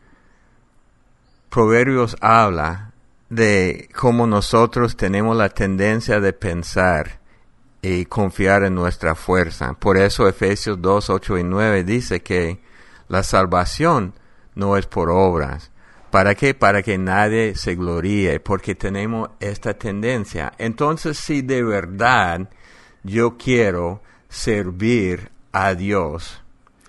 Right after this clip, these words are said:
si de verdad yo quiero cumplir mi misión para la gloria de Él, yo tengo que confiar totalmente, solamente en Dios.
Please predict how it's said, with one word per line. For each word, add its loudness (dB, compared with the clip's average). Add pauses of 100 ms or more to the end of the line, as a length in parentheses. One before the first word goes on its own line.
si -2
de 4
verdad 2
yo -2
quiero 0
cumplir -4
mi -2
misión -2
para 0
la 0
gloria -2
de 0
Él, -4 (320)
yo -4
tengo -2
que -4
confiar -4 (360)
totalmente, -4
solamente -2 (200)
en -4
Dios. -6